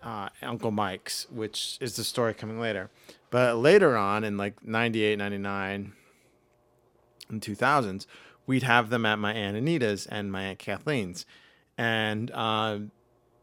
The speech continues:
we, they, they didn't live, they lived closer to us, which was ideal. They kinda live halfway in between my grandparents and us. Um,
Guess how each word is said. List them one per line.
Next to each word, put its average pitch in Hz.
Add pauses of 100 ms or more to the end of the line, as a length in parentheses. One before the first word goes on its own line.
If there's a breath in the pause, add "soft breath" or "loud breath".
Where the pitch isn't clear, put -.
(680)
we, 143
they, 160
they 151
didn't 165
live, -
they 143
lived 143
closer 135
to 90
us, 85
which -
was 92 (320)
ideal. 98
They 160
kinda 208
live 131
halfway 120
in 110
between 104
my 95
grandparents 101
and 98
us. 90 (600 soft breath)
Um, 87